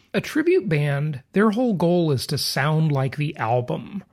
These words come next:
to sound like the song we all know, love, and recognize, all those songs of whatever the artist is. The original band, they want to improvise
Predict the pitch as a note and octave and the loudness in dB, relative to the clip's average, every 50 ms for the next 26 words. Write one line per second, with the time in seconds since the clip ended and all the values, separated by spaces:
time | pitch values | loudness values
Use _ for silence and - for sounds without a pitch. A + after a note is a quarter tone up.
0 | _ _ _ - - C3+ - - G3+ B3 C4 B3+ A#3+ A#3 G#3 - G#3 - - - | _ _ _ -8 -6 -2 0 2 2 2 2 2 0 0 0 -2 -2 -2 0 0
1 | F3+ F3 E3+ D#3+ D#3 C#3 C#3+ D#3 F#3 F#3+ F3 F3+ F#3 G3 F#3+ E3+ D#3+ E3 E3+ E3+ | 2 2 2 2 2 2 2 2 4 4 6 6 6 6 4 4 4 4 4 4
2 | E3+ E3+ E3 D#3+ D3+ D3+ D#3 C#3 D#3 C#3 C#3 D3 C#3 D3 D#3 C3+ B2+ B2 A2+ G#2+ | 4 4 4 4 2 2 2 2 0 2 2 0 0 -2 -6 -6 -6 -6 -6 -8
3 | A2+ - - - - E3+ D3+ C#3+ D#3+ D3 - - F3+ D3+ C#3+ - - G3+ - - | -10 -12 -12 -8 -6 -6 -4 -2 -2 -2 -2 -2 -4 -4 -6 -10 -14 -18 -20 -20
4 | _ _ - - _ - D#3+ C3+ D#3 C#3+ D3 C#3 D3 C#3+ C3+ C#3+ C3 C3+ C#3+ C3+ | _ _ -20 -16 _ -6 -2 0 0 0 0 -2 -2 -2 -2 -2 -2 -2 -4 -6
5 | B2+ - - C#3 - - - _ - - - - - - _ - E3+ D#3+ D#3 C#3+ | -8 -10 -14 -14 -16 -18 -20 _ -20 -20 -20 -20 -20 -20 _ -4 -2 -2 -2 -2
6 | D3+ G3 B3 D#4 D#4 D#4 D#4 D#4 B3+ E3 A#2 - C3 A#2+ A#2+ C3+ F3+ F#3+ F#3 G3 | 0 0 0 0 0 -2 -2 0 0 0 0 -4 -6 -8 -10 -12 -14 -14 -16 -16
7 | - _ _ _ _ A#3 G3 D#3 A#3 B3 D4+ D#4+ D4 C#4+ A#3 F#3+ D#3 D3 C3+ B2+ | -18 _ _ _ _ -4 0 2 2 4 4 4 4 4 4 4 4 4 2 0
8 | - - _ B3 A#3+ A#3 - A#3+ G#3+ F#3+ E3 F#3 F3 F3 F3+ E3+ E3 E3 E3+ D#3 | -2 -2 _ 2 2 2 4 2 0 2 2 2 0 2 0 0 0 0 0 -2
9 | D#3 D#3+ D#3 D#3 D#3 D#3 D#3+ D#3+ D#3+ D#3+ D#3+ D#3+ D#3 D3 C#3 - | -2 0 0 0 0 0 0 0 0 0 0 0 -2 -4 -6 -8